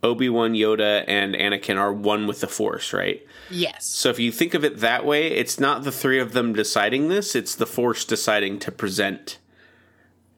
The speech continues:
Speaker 1: the individual life like that.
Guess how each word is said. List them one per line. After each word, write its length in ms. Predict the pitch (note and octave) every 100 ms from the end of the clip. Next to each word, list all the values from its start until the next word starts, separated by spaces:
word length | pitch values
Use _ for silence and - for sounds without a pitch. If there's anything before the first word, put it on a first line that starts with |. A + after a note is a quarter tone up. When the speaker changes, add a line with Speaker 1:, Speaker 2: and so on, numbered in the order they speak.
| _ _ -
Speaker 1:
the 280 | A2 G#2+ A2+
individual 640 | A2 G2 G#2+ G2 G2+ F#2
life 800 | F#2 F#2+ - - - - - - _ _ - _ _ _ _ _
like 260 | G#2 G2 -
that. 420 | D#2+ - -